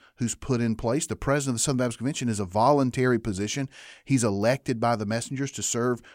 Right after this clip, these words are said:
for one-year term. He gets a, can get a second year, uh, if he wants to do it.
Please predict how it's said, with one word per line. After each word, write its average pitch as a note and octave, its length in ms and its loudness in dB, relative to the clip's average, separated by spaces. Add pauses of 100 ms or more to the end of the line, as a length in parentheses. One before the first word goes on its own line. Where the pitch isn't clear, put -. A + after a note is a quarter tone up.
for G2+ 140 -4
one-year A2 520 0
term. B2 360 -2
He A2+ 80 0
gets G#2+ 200 -4
a, G#2+ 100 -2 (160)
can A2+ 140 -2
get G#2+ 140 -2
a G2+ 60 -4
second A#2+ 420 -4
year, G#2+ 260 -2 (380)
uh, G2+ 60 -10
if A2+ 140 -6
he A2 80 -2
wants G#2 240 -4
to F#2+ 80 -10
do D3 160 2
it. - 80 -4